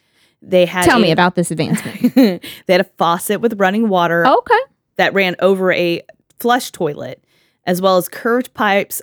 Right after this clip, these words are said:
Speaker 1: along one wall, which served as a central heating kind of device, like, um, those radiators
Speaker 2: Mm-hmm.
Speaker 1: in houses, but it was just on a wall. And that way, the, during the winter nuts, which, winter months, which is Pennsylvania, so it's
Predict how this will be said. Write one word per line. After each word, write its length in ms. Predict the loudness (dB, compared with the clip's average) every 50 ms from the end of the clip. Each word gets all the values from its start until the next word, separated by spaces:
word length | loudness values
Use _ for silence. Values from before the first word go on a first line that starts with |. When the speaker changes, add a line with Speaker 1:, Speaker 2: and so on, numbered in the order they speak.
| -8 -6
Speaker 1:
along 540 | -4 -2 0 0 0 0 -2 -4 -6 -10 -12 -12
one 300 | -6 -4 -2 -2 0 0
wall, 240 | 0 2 2 2
which 240 | 0 -2 -4 -4 -8
served 380 | -10 -6 -4 -2 -2 -2 -2 -4
as 160 | -6 -6 -8
a 120 | -8 -10 -10
central 420 | -8 -6 -6 -6 -4 -6 -8 -8 -8
heating 640 | -8 -6 -6 -4 -2 -2 -2 -4 -4 -8 -10 -12 -14 _ _ _ _ _ _ _ _ _
kind 160 | -8 -8 -6
of 80 | -6 -8
device, 380 | -8 -8 -8 -8 -8 -8 -8 -10
like, 160 | -10 -8 -8
um, 320 | -8 -8 -8 -10 -12 -14 -16 -20 _ _ -10
those 180 | -10 -10 -8
radiators 580 | -8 -8 -8 -6 -4 -4 -4 -4 -2 0 0 2
Speaker 2:
Mm-hmm. 100 | 2 2
Speaker 1:
in 60 | 2
houses, 300 | 0 -2 -4 -6 -8 -8
but 140 | -6 -6 -6
it 60 | -6
was 120 | -6 -8 -10
just 160 | -12 -12 -10 -10
on 180 | -10 -8 -8
a 80 | -8 -8
wall. 420 | -8 -6 -4 -2 -2 -4 -4 -8 _ _ _ _ _ _ _ _ _ _ _ _ _ _ _ _ _ _ -4
And 120 | -2 0
that 140 | 0 0 2
way, 260 | 2 2 2 2 0
the, 240 | 0 -2 -6 -8 -12 _ _ -10
during 220 | -2 0 0 0 0
the 80 | -2
winter 220 | -4 -4 -4 -4 -4
nuts, 240 | -4 -4 -6 -6 -6
which, 160 | -8 -8 -8 _ _ _
winter 240 | -4 -4 -2 -2 -2
months, 320 | -2 -2 -4 -6 -8 -6
which 220 | -6 -6 -6 -6 -8
is 240 | -8 -8 -10 -14 -18 _ _ _ _ _
Pennsylvania, 480 | -10 -8 -8 -8 -8 -8 -8 -10 -10
so 120 | -10 -12 -14
it's 100 | -14